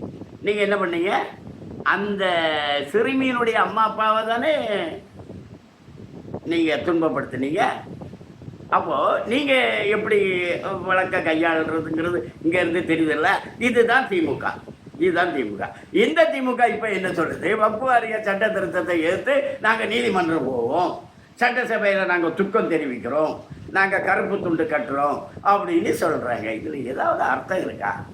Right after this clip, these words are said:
ஆனா இதெல்லாம் எதுக்கு சொல்றாங்க? ஒரு பத்து விழுக்காடு ஓட்டு முஸ்லிம்கள் ஓட்டு போடுவாங்கங்கிறதுக்காக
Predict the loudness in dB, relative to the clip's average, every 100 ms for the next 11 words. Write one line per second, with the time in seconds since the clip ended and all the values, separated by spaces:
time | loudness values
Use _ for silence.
0 | -16 -16 -18 -20 -20 -14 2 4 4 4
1 | 2 0 -4 -8 -4 0 2 2 2 -2
2 | -2 0 0 0 0 2 0 0 0 0
3 | -2 0 0 0 0 0 0 0 0 2
4 | 0 2 0 0 0 0 0 0 -2 -2
5 | 0 0 0 -2 -6 -4 -2 -2 -2